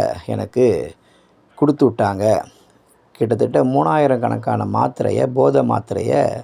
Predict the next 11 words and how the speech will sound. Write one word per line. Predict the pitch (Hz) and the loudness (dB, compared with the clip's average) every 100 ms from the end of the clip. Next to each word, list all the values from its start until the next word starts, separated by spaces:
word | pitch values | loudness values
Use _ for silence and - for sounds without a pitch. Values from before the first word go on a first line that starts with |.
| _ _ _ _ _ - | _ _ _ _ _ -4
கொடுத்து | 156 165 143 | 0 2 2
விட்டாங்க. | 107 - - 78 98 90 - _ _ _ _ _ _ _ - | 0 -2 -4 -2 0 0 -4 _ _ _ _ _ _ _ -4
அதை | 117 113 | 0 2
நான் | 120 113 123 | 2 0 2
கொண்டு | 143 | 2
வந்து | 147 135 | 2 2
வீட்ல | 135 151 147 | 2 2 2
வச்சிருந்தேன். | 120 - 117 107 92 127 165 | 0 0 -2 -4 -2 -2 -2
அதை | - 110 110 | -2 0 0
என் | 110 107 | 0 -2
மனைவி | 110 139 135 127 | -2 0 2 2